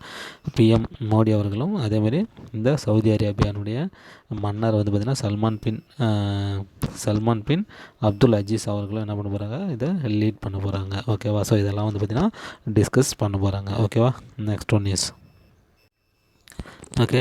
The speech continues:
நெக்ஸ்ட் வந்து பார்த்தீங்கன்னா, காஷ்மீர் குமரியை எட்டு நாட்களில் மிதிவண்டியில் கடந்த இளைஞர் யார்? ஓகேவா? So, ரெக்கார்ட் பிரேக்கு. So, இதெல்லாம் வந்து பார்த்தீங்கன்னா, கேட்கறதுக்கு வாய்ப்பு இருக்குது. ஓகேவா? So, அது வந்து பார்த்தீங்கன்னா, இந்தியாவில் நடந்த ஒரு விஷயம். ஓகேவா? So, ஓம் மகாஜன் அப்படிங்கிற ஒரு இளைஞரை தான் வந்து பார்த்தீங்கன்னா, இந்த காஷ்மீர் to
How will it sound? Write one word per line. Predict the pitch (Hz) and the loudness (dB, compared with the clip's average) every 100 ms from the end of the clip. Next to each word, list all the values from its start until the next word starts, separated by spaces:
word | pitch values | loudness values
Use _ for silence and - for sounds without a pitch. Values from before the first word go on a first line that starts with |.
| 135 | 4
நெக்ஸ்ட் | 107 - | 2 2
வந்து | 123 107 | 2 2
பார்த்தீங்கன்னா, | 104 104 147 | 2 0 0
காஷ்மீர் | - 113 127 - 131 131 | 2 2 2 2 2 2
குமரியை | 127 110 113 139 117 | 2 4 4 4 4
எட்டு | 107 - | 2 2
நாட்களில் | 123 117 117 120 123 165 139 | 2 2 2 0 0 0 -2
மிதிவண்டியில் | 110 107 120 123 117 117 135 | 0 2 2 2 2 0 0
கடந்த | - 107 110 123 | 0 0 2 2
இளைஞர் | 104 107 107 104 | 2 0 -2 0
யார்? | 101 98 98 | 0 0 -2
ஓகேவா? | 110 101 110 107 | -4 -2 0 0
So, | 110 113 | 4 4
ரெக்கார்ட் | 104 - 120 107 | 2 0 -2 0
பிரேக்கு. | 110 110 - 160 | 0 0 0 0
So, | 127 | 2
இதெல்லாம் | 107 104 107 | 2 0 -2
வந்து | 104 | 0
பார்த்தீங்கன்னா, | 104 110 | 0 -2
கேட்கறதுக்கு | 117 110 104 101 110 156 180 - - - - | -4 -4 -2 -2 0 0 -2 -8 -14 -6 2
வாய்ப்பு | 120 120 - | 4 4 2
இருக்குது. | 104 101 107 | 0 0 0
ஓகேவா? | 110 110 110 | 2 2 2
So, | 101 | 2
அது | 107 107 | 2 2
வந்து | 110 | 2
பார்த்தீங்கன்னா, | 107 110 147 | 2 2 2
இந்தியாவில் | 120 107 107 | 2 4 4
நடந்த | 101 101 101 | 2 0 0
ஒரு | 98 | 0
விஷயம். | 98 92 110 | 0 -2 0
ஓகேவா? | 117 104 113 | 0 4 2
So, | 101 117 | 6 8
ஓம் | 107 117 127 | 10 8 6
மகாஜன் | 110 104 110 104 104 | 2 -2 -2 -4 -6
அப்படிங்கிற | 101 104 104 107 160 - - - - | -6 -6 -4 -2 -4 -6 -18 -6 4
ஒரு | 117 | 6
இளைஞரை | 110 107 110 107 | 6 2 0 0
தான் | 110 | 0
வந்து | 107 104 | -2 -2
பார்த்தீங்கன்னா, | 101 107 139 | -2 -2 -2
இந்த | 110 | -2
காஷ்மீர் | 104 107 107 117 104 | -2 -2 -2 0 2
to | 104 | 4